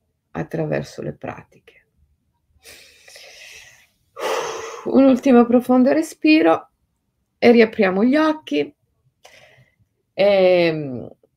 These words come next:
e sarebbe molto bello se tu oggi potessi ripetere questa meditazione anche più volte al giorno. Se ancora ti restano delle domande su Yador, immagino l'Alchemy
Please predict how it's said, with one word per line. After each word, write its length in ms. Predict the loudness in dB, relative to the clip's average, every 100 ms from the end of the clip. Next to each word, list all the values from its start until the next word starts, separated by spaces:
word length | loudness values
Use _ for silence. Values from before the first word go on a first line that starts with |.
| -20 -18
e 80 | -10
sarebbe 440 | -6 -2 -2 -2 -4
molto 340 | -6 -8 -8
bello 300 | -4 -4 -4
se 220 | -8 -14
tu 140 | -6 -4
oggi 260 | -4 -6
potessi 540 | -12 -10 -8 -6 -4 -4
ripetere 720 | -4 -6 -4 -4 -4 -6 -6
questa 680 | -8 -10 -8 -6 -4 -8 _ _ _
meditazione 840 | -10 -8 -8 -10 -12 -10 -10 -8 -6
anche 260 | -8 -10
più 160 | -10 -6
volte 340 | -6 -6 -6
al 160 | -8 -8
giorno. 680 | -6 -4 -4 -6 -8 -10 _ _ _ _ _ _ _ _ _ _ _ _ _ _ _ _ _ _
Se 240 | -8 0
ancora 560 | 2 0 0 0 2 -2
ti 120 | -2
restano 560 | -2 -2 -2 -6 -4 -2
delle 280 | -2 -2 -4
domande 1000 | -6 -4 -2 -2 -4 -4 -4 -4 -8
su 280 | -14 -16 -10
Yador, 800 | -4 -2 0 2 4 6 4 0 -10
immagino 640 | -10 -6 -8 -8 -10 -8
l'Alchemy 880 | -4 -2 -2 -6 -8 -10 -8 -10 -12